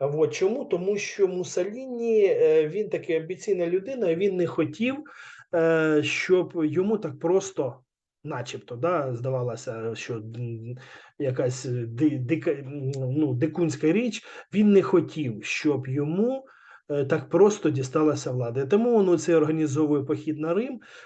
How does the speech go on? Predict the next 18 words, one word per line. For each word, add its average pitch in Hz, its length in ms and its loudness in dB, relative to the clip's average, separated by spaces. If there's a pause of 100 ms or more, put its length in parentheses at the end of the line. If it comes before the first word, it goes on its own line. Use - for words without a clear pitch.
(100)
У 190 200 -2
фашистів 185 500 -4
були 160 240 -2
так 143 160 0
звані 139 340 -2
сквадри, 190 600 0
це 170 300 0
бойові 147 480 -2
одиниці. 175 800 -6 (380)
От, 165 320 6
і 226 40 0
близько 226 340 0
триста 160 380 -2
тисяч 131 400 -6
фашистів 147 640 -6
у 131 60 -8
цих 131 200 -6
сквадр, 208 560 2